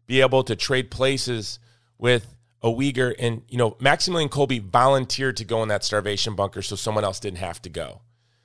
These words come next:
I, I couldn't volunteer to trade places with an Uyghur in East Turkestan to work in a slave labor camp making shoes for Nike. And guess what? Even if I could do that, gu-, I'm not doing it.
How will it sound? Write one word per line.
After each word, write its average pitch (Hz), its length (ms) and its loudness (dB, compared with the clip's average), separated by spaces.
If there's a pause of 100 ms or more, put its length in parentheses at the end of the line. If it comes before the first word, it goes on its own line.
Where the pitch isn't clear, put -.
(280)
I, - 100 -12 (400)
I 139 220 4
couldn't 147 440 -2
volunteer 123 680 2
to 101 160 -8
trade 104 300 -4
places 101 680 -2 (520)
with 110 500 0
an 113 80 -6
Uyghur 104 540 0
in 117 180 -4 (220)
East 117 240 -4
Turkestan 107 800 0
to 107 340 -2
work 104 460 -2
in 110 120 -4
a 95 40 -4
slave 110 320 0
labor 104 240 -2
camp 101 260 -2
making 101 240 -4
shoes 101 240 -4
for - 100 -8
Nike. 98 440 -6 (240)
And 123 160 -2
guess 147 220 6
what? 131 320 2 (220)
Even 147 280 0
if - 120 -2
I 127 100 6
could 143 300 -2
do 175 140 -4
that, 208 360 -2
gu-, 127 200 4
I'm 127 100 0
not 135 160 2
doing 175 220 -2
it. 82 160 -8